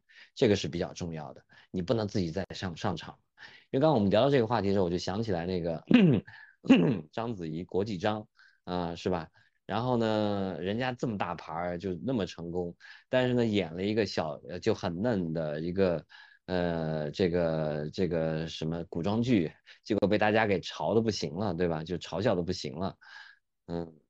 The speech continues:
所以，嗯，我，我是觉得说，咱不必非得再亲自下场去设计一个可能流行的东西，咱去研究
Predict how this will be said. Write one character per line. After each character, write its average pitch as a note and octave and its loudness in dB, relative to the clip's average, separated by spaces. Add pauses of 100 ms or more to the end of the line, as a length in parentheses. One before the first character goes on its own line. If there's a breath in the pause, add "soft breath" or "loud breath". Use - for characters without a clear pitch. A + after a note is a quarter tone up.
(340)
所 F#2+ 4
以， D#2+ 4 (140)
嗯， D#2+ -4 (140)
我， G2 4
我 F2+ 2
是 - -10
觉 A2 6
得 A#2 4
说， A#2 4 (500 loud breath)
咱 B2 2
不 G#2+ 4
必 A2 6
非 C#3+ 4
得 D#2+ 4
再 F#2 2
亲 D3 0
自 C3 0
下 F#2+ -2
场 C#2 -10
去 F2 0
设 G2+ 4
计 E2 0
一 D#2+ 0
个 D#2+ 2
可 - 0
能 E2 -2
流 F2+ 2
行 F2 -2
的 F2 0
东 F2 -2
西， D#2+ -8 (560 loud breath)
咱 G#2 2
去 G#2+ 2
研 F#2 4
究 C#3+ 4